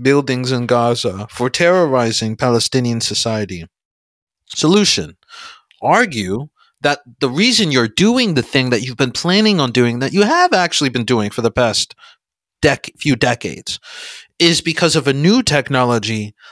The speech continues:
that allows you to collate disparate threads of intelligence and, and, and pinpoint with, uh, computational sanitation or san-, yes, uh, cleanliness, um,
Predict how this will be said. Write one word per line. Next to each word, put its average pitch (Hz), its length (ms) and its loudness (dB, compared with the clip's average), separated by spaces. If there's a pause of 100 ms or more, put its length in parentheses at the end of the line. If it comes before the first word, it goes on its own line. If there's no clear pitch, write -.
(120)
that 127 100 0
allows 147 420 4
you 170 120 -2
to - 160 -6
collate - 760 0 (420)
disparate 165 600 0
threads 151 300 2
of 131 120 -2
intelligence 131 880 -2 (360)
and, 127 340 -4
and, 123 280 -2 (100)
and 110 260 0 (240)
pinpoint 185 1000 0 (680)
with, 139 220 0 (480)
uh, 117 380 2 (100)
computational 196 880 2
sanitation 165 1080 0
or 131 80 -2
san-, 175 340 0
yes, 117 560 -8
uh, 139 180 2
cleanliness, 139 840 -2 (720)
um, 120 560 -2